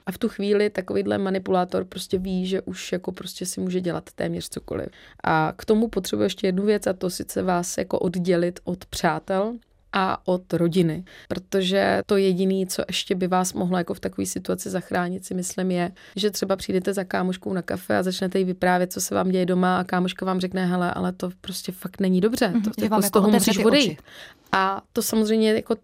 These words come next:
Speaker 1: tenhle ten typ
Speaker 2: Mhm.
Speaker 1: lidí jako nepotřebuje. Oni potřebují, aby vy jste byla v takové, já tomu říkám, asociální bublině,
Speaker 2: Mhm.
Speaker 1: kde prostě jako vy nemáte ten vnější pohled na situaci, vám nikdo neřekne, že z toho je možnost odejít.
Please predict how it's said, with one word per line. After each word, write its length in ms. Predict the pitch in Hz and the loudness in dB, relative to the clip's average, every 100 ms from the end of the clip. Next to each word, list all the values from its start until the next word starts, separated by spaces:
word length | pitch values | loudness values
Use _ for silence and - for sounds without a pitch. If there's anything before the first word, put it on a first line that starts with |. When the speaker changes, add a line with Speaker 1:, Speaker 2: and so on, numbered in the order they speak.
| _ | _
Speaker 1:
tenhle 280 | 220 208 208 | 2 4 2
ten 180 | 214 214 | 2 2
typ 120 | 214 | 2
Speaker 2:
Mhm. 80 | 175 | 2
Speaker 1:
lidí 200 | 202 208 | 0 0
jako 200 | 202 214 | 0 0
nepotřebuje. 580 | 202 208 - 180 175 175 | 0 0 -2 -2 -2 0
Oni 160 | 202 | -2
potřebují, 520 | 196 196 - 208 202 202 | -2 -4 -4 0 2 2
aby 160 | 196 | 0
vy 120 | 190 | -2
jste 180 | 190 - | -2 -2
byla 240 | 196 196 190 | 0 0 -2
v 120 | - | -4
takové, 200 | 185 202 | -2 0
já 120 | 190 | 0
tomu 160 | 190 190 | 0 -4
říkám, 240 | 190 190 | -4 -6
asociální 600 | 185 - 185 - 190 196 | -6 -8 -6 -2 0 0
bublině, 420 | 196 180 180 185 202 | -2 0 2 4 4
Speaker 2:
Mhm. 280 | 170 190 220 - | 2 -2 -4 -4
Speaker 1:
kde 160 | 208 202 | -2 0
prostě 360 | 196 185 - | -2 -4 -2
jako 560 | 196 190 202 202 208 202 | -2 0 2 2 2 0
vy 140 | 185 208 | 2 2
nemáte 400 | 196 185 185 190 | 4 2 0 -2
ten 180 | 196 185 | -2 -2
vnější 360 | 190 180 - | -2 -2 -4
pohled 340 | 185 180 196 196 | -6 -4 -2 -2
na 100 | 185 | -4
situaci, 720 | 190 185 180 180 185 180 196 | -6 -4 -4 -4 -4 -4 -2
vám 240 | 196 190 | -2 -2
nikdo 240 | 196 190 196 | -4 -4 -2
neřekne, 400 | 190 202 190 185 | -2 -4 -4 -6
že 120 | 185 | -6
z 80 | - | -6
toho 240 | 185 190 | -4 0
je 180 | 196 196 | 2 2
možnost 500 | 185 175 180 - - | 2 0 -2 -4 -4
odejít. 460 | 185 170 - 226 | 0 0 -2 -6